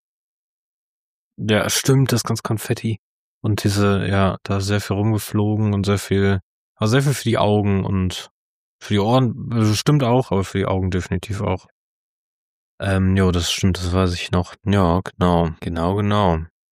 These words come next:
Ich glaube, Lukas, du hattest dich schon ins Camp begeben, weil jetzt erinnere ich mich grad, dass du deinen Schlüssel rausgelegt hattest, weil ich noch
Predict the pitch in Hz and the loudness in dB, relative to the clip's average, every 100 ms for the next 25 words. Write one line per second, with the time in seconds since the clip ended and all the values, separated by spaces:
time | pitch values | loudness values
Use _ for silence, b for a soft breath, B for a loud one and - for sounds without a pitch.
0 | _ - 104 101 104 117 131 - - 98 | _ -4 0 2 2 2 0 0 -2 -2
1 | 98 _ - 110 120 - 101 - 104 95 | -4 _ -2 0 0 0 0 2 2 2
2 | 90 - - 123 101 90 92 98 98 - | -2 -2 -2 0 0 2 4 4 2 0
3 | 90 113 110 113 - 107 101 - - 95 | 0 0 0 -4 0 0 0 -4 -4 0
4 | 95 - 123 - 110 87 82 - 80 82 | 0 0 -2 0 2 2 0 -4 -4 -4
5 | - 90 - - 87 92 | -4 -8 -6 -6 -4 -4